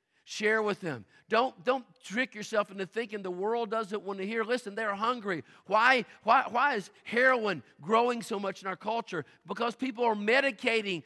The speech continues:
the very hole that's in their heart, and only God can feel it, and we know he can feel it, but yet we're being quiet. Come on.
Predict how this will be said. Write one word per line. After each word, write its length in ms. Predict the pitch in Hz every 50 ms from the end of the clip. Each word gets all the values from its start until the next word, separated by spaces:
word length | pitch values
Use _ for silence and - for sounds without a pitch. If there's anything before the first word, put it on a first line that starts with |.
| - _
the 120 | - 190 180
very 180 | 220 226 220
hole 460 | 214 - - 233 254 269 277 269 262
that's 200 | 220 220 196 -
in 180 | 233 240 247 240
their 200 | 226 220 208 190
heart, 420 | 175 180 214 233 247 240 226 -
and 80 | - 233
only 200 | 247 247 240 233
God 380 | 185 196 233 240 254 269 - -
can 160 | 233 208 196
feel 360 | - - 226 247 262 247 254
it, 120 | 240 196 - - -
and 240 | - 208 208 214 220
we 160 | 262 269 262
know 360 | 240 233 240 269 285 285 277 254
he 80 | 233
can 180 | - 214 202 180
feel 240 | - - 214 240 269
it, 140 | 269 190 226
but 100 | 220 196
yet 260 | 202 240 247 233 220
we're 140 | 226 240 214
being 220 | 214 254 254 214
quiet. 720 | - 196 214 247 247 254 262 262 233 196 160 139 127 - _ _ _ _ _ _ _ _ _ _ _ _ _ _ _ _ _ _ _ _ _ _ _ _ _ _ _ _ _ _ _
Come 140 | - 208 220
on. 340 | 220 214 208 190 156 117